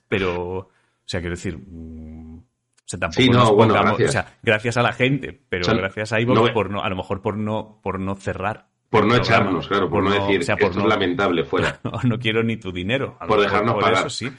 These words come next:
Speaker 1: pero <laughs> claro, gracias por dejarnos pagar, pero no es, no es lo mismo. Entonces, eh, gracias a todos los que estáis en iVoox. Ojalá nos veamos en, en Podimo. Si vais a Podimo de nuestra parte,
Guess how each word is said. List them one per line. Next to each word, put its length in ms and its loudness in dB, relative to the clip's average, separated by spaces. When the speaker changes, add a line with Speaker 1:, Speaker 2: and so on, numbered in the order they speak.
Speaker 1:
pero 180 2
<laughs> 220 -2
claro, 220 0
gracias 420 -2
por 160 -2
dejarnos 420 -4
pagar, 360 -10
pero 180 -8
no 140 -8
es, 160 -14
no 160 -6
es 80 -10
lo 80 -8
mismo. 400 -8
Entonces, 520 -12
eh, 760 -6
gracias 400 -8
a 100 -10
todos 200 -4
los 140 -12
que 120 -14
estáis 300 -14
en 80 -10
iVoox. 240 -10
Ojalá 680 -6
nos 240 -12
veamos 400 -12
en, 640 -10
en 520 -10
Podimo. 500 -6
Si 100 -14
vais 180 -6
a 80 -10
Podimo 320 -6
de 140 -8
nuestra 340 -8
parte, 420 -10